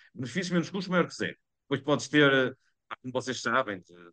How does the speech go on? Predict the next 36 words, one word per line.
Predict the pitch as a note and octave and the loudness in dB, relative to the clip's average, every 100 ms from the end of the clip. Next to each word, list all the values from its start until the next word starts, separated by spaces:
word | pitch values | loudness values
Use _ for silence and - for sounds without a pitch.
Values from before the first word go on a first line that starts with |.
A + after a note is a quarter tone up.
| _ | _
de | E2+ | -16
economia, | E2+ A2+ G#2+ A#2 G2+ | -6 -2 0 0 0
custos | - G2+ G#2+ | -6 -12 -10
afundados, | G2+ C#3+ C#3+ C#3 C3 B2 | -8 -2 2 4 4 0
custos | A2+ - | -10 -8
de | A2 | -6
oportunidades, | F#2 - C#3 C#3 C#3 C3 A#2 | -8 -6 -2 2 4 4 2
custos | G#2+ G#2 | -6 -10
de | |
transação, | - A2 A#2+ C3+ C#3+ C#3+ B2+ | -4 -4 -2 0 2 2 2
uma | A#2+ | -4
porrada | B2 B2 F#2+ | -2 0 -2
deles, | C#2+ - | -6 -8
não | B2+ | -10
é? | - _ - _ _ _ _ _ | -10 _ -20 _ _ _ _ _
Mas | C#3 D3+ | 0 6
é, | G#3+ - | 4 4
basicamente | D3+ F#3+ G#3+ G#3 G3+ | -2 0 2 4 6
é | |
isto. | C3 A#2+ | 6 4
E | F3 | 4
é | D#3+ A2+ - | 6 4 4
ou | A#3 C4 | 6 8
para | A3+ G#3 | 6 6
ganhar | G3 G3 G3 D3+ | 6 6 6 6
mais | F3+ F3+ | 6 6
do | C#3+ | 4
que | F3+ | 0
aquilo | D3+ | -2
que | C#3 | 2
já | C3+ | 2
tens, | C3 D#3+ A3 - - _ | 4 2 0 -10 -20 _
ou | F#3 G#3 | 4 4
para, | G#3 A3 | 6 6
no | A3+ | 6
limite, | A#3 A3+ F3+ - | 6 6 6 2